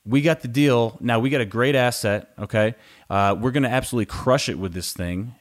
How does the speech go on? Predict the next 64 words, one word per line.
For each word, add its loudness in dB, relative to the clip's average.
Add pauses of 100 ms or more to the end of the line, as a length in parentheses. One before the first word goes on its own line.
And -2 (100)
it's, -4
it's -6
a 0
newer 4
vintage. -2
So -2
it's -6
checking -2
all 2
the 0
boxes 0
for -2
us. 0 (340)
And 0
all 4
we 4
had 2
to -2
do, 2
I 2
didn't, 0
I 0
didn't, -2
I -4
probably 2
coulda 0
got 4
it -8
for -6
three -2
point -2
two. -4 (720)
But 0
what 4
if -2
I 4
didn't? 0
And, -2
and, -2
you 2
know, 0
it, 2
was 2
it 0
worth 0
losing 2
this 0
deal 2
over 0
that -2
fifty -8
grand? -2
So -2 (440)
we 4
hashed 2
it 2
out 6
in 0
the 0
back 2
of -6
his 0
van 2